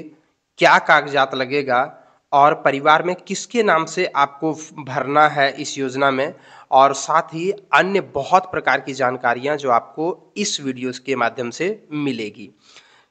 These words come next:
क्योंकि आप क्या करते हैं कि अपने नाम से इस फॉर्म को भर देंगे, अबुआ आवास वा-, योजना वाला फॉर्म, जबकि आपको अपने नाम से नहीं भरना है। ध्यान रहे, मैं आपको अभी वीडियो में बताऊंगा।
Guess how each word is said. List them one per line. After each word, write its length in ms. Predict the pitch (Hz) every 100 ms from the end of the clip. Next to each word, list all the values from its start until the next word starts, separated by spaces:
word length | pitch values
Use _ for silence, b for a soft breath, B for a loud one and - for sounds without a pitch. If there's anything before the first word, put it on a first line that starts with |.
| _
क्योंकि 320 | 170 202 220 - -
आप 300 | 131 165 -
क्या 120 | 180
करते 320 | 180 165 160
हैं 120 | 180 185
कि 140 | -
अपने 480 | - 160 156 196 196
नाम 260 | 165 139
से 360 | 139 - 185 -
इस 220 | 151 - -
फॉर्म 280 | 139 139
को 140 | 139 143
भर 180 | 143 127
देंगे, 280 | 131 135
अबुआ 280 | 135 123 135
आवास 300 | 127 127 127
वा-, 140 | 131 123
योजना 380 | 143 135 123 131
वाला 200 | 127 123
फॉर्म, 320 | 117 147 190
जबकि 340 | 170 156 - 180 -
आपको 340 | 131 - 180
अपने 260 | 165 170 160
नाम 160 | 151
से 140 | 147 185
नहीं 440 | 151 135 131 165
भरना 360 | 143 127 131 123
है। 160 | 123
ध्यान 400 | 120 117 131 131
रहे, 180 | 139 175
मैं 120 | 175
आपको 220 | 127 - 139
अभी 140 | 135
वीडियो 320 | 131 127 131
में 120 | 135
बताऊंगा। 560 | 123 120 110 104 98 92